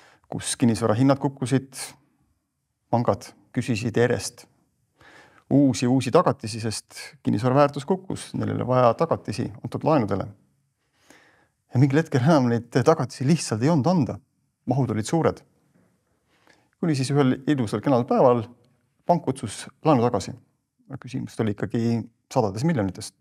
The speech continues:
tol hetkel kroonides. Ja siis läks, äh, noh, kuidas ma ütlen, tagantjärgi põnevaks, kus kõik normaalsed inimesed,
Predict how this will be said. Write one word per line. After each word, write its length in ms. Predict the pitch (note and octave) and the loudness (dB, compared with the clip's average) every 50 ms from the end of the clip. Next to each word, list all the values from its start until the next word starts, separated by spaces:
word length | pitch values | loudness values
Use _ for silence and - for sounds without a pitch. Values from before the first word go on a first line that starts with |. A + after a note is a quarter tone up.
| _ - - | _ -8 -4
tol 120 | - A#2 | -2 -2
hetkel 220 | A2 - - A#2+ - | -2 -2 -4 -6 -2
kroonides. 420 | E3 F3 C3+ G2 F2+ G2 - - _ _ _ _ _ _ _ _ _ _ _ _ _ _ _ _ _ - - - - - - - - - _ _ _ _ _ _ _ _ _ _ _ _ _ _ _ _ - - _ _ _ - | -2 0 -2 -2 -4 -8 -14 -20 _ _ _ _ _ _ _ _ _ _ _ _ _ _ _ _ _ -20 -20 -20 -20 -20 -20 -20 -20 -20 _ _ _ _ _ _ _ _ _ _ _ _ _ _ _ _ -20 -20 _ _ _ -4
Ja 60 | B2 | -2
siis 200 | A2+ D#3+ D3 - | 0 0 0 2
läks, 240 | B2+ A2+ - - - - | 2 0 0 -2 -2 2
äh, 520 | C#3 B2 A#2+ A#2+ A#2+ A#2+ A#2+ A#2 A2+ A2+ A2+ | 4 4 6 6 4 4 2 2 0 -2 -2
noh, 180 | A#2 B2 C#3+ C3+ | -2 -2 -2 -2
kuidas 200 | - C3 A#2+ A2+ | -2 -2 -2 -2
ma 100 | - B2 | -2 -4
ütlen, 100 | A#2 A2+ | -2 0
tagantjärgi 400 | G#2 D3 C#3 A#2 G#2 A#2+ A#2 A#2 | 2 2 2 2 2 0 -2 -2
põnevaks, 540 | B2 F#3+ F#3 D3 G#2 G2 G2 - - - - - _ _ _ _ _ _ _ _ _ _ _ _ _ _ - | 0 0 2 2 0 0 -4 -8 -10 -12 -14 -16 _ _ _ _ _ _ _ _ _ _ _ _ _ _ -12
kus 120 | C3+ - - | -12 -10 -2
kõik 280 | - D3 C#3+ C3+ C#3 - | 0 2 2 2 0 -2
normaalsed 540 | C3 C3 B2+ C3 C#3+ D3 C#3+ A2+ A#2+ B2 C#3 | 0 2 4 4 4 4 4 2 0 0 2
inimesed, 560 | C3 C3+ B2+ A2+ A2+ - - - - - | 2 2 2 0 -2 -8 -12 -14 -16 -18